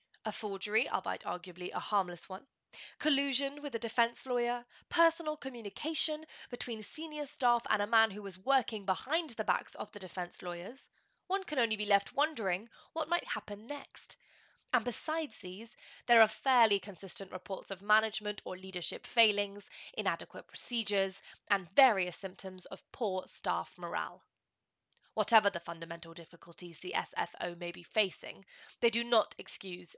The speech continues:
these sorts of failings. Nor since E N R C, Serco, and Unaoil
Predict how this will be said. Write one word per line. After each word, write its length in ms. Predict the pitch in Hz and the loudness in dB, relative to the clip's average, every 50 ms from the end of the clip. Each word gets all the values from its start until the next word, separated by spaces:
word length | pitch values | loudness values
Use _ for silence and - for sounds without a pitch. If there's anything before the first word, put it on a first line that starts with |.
| _ | _
these 240 | - 208 214 208 180 | -8 -6 -6 -6 -6
sorts 380 | - - 185 180 165 - - - | -8 -10 -10 -10 -10 -10 -12 -16
of 80 | 180 | -14
failings. 580 | - - - - - 165 170 - - 214 - - _ _ _ _ _ _ _ _ _ _ - | -10 -8 -8 -8 -8 -12 -16 -18 -18 -20 -20 -20 _ _ _ _ _ _ _ _ _ _ -4
Nor 260 | 214 226 220 226 226 | 2 2 4 4 2
since 460 | - - - 175 180 247 - - - - - - - - - - | 0 -4 -8 -8 -8 -10 -14 -20 -20 -20 -18 -18 -18 -14 -6 -2
E 140 | 254 240 214 | 0 2 2
N 160 | 208 202 185 | 2 2 2
R 140 | 180 175 170 | 0 -2 -4
C, 460 | - - - 277 262 240 233 226 220 - - - - | -6 -8 -6 -4 -4 -4 -4 -8 -10 -14 -18 -20 -20
Serco, 640 | - - - 269 220 208 202 - 202 196 190 190 196 - | -12 -4 2 4 4 4 2 0 -2 -2 -2 -2 -2 -4
and 120 | - 175 - | -8 -8 -8
Unaoil 760 | 175 196 226 285 277 208 180 - - 180 175 175 180 185 - | -10 -6 -6 -4 -2 -2 -2 -2 -2 -6 -6 -6 -8 -10 -12